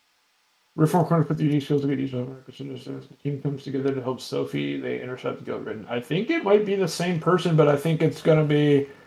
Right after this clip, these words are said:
'cause they're bringing back Sophie. So all the,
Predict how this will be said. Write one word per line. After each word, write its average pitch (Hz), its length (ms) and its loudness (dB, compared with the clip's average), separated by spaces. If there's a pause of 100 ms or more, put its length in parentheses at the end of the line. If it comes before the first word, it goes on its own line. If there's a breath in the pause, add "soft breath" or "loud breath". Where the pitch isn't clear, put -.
(580)
'cause 151 260 10
they're 156 160 12
bringing 196 280 12
back 240 200 12
Sophie. 147 580 8 (140)
So 143 480 10
all 165 300 12
the, 156 340 4